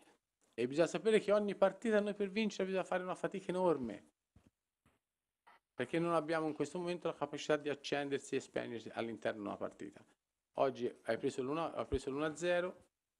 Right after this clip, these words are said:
hai fatto l'uno a uno, hai preso il due a uno come l'abbiamo preso, il tre a uno la stessa, il, il due a due, il tre, dopo un minuto ha preso il tre a due.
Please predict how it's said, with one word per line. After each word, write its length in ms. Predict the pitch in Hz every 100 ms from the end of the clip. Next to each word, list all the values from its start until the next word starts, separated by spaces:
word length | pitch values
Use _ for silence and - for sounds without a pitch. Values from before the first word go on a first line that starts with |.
| _ _ -
hai 100 | 120
fatto 260 | 135 -
l'uno 160 | 135 147
a 60 |
uno, 300 | 156 160 185 - -
hai 120 | 120
preso 200 | 135 131
il 60 |
due 120 | 127 131
a 40 |
uno 180 | 135 113
come 140 | 123
l'abbiamo 280 | 123 135 151
preso, 400 | 147 151 143 151 _ _ _ _ _ -
il 140 | - -
tre 180 | 147
a 60 | 131
uno 180 | 139 131
la 80 | 117
stessa, 400 | - 127 - 123
il, 180 | 117 - 117 120 113 -
il 160 | 101
due 160 | 120 139
a 20 |
due, 260 | 147 160 170
il 100 | 151
tre, 260 | 131 123
dopo 180 | 123 123
un 80 | 123
minuto 200 | 127 127
ha 20 |
preso 180 | 120 120
il 80 | 117
tre 160 | 135
a 40 | 139
due. 240 | 143 147